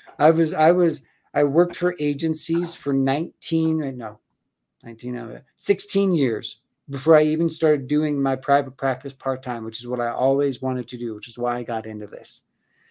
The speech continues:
And then it took me another three years doing it part-time to finally say, "I am so done with working for other people that I'm gonna do it myself."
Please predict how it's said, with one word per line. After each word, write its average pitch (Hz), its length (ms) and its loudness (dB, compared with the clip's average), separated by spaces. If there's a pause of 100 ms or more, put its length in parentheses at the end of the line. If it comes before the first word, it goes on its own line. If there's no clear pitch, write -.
(220)
And 135 240 0
then 160 280 4
it 160 120 0
took - 200 -6
me 151 100 -2
another 139 280 0
three 208 340 -2
years 151 320 6
doing 147 240 -2
it 147 120 -10
part-time 139 680 0 (300)
to 147 80 -20
finally 196 300 4
say, 165 240 2
"I 156 180 -2
am 147 160 -2
so 170 640 2
done 143 420 -2 (560)
with 143 280 0 (340)
working 160 420 0
for 151 180 -2
other 131 200 -2
people 127 340 -10
that 123 100 -4
I'm 131 120 -6
gonna 131 140 -4
do 143 220 -2
it 156 100 -4
myself." 131 400 -10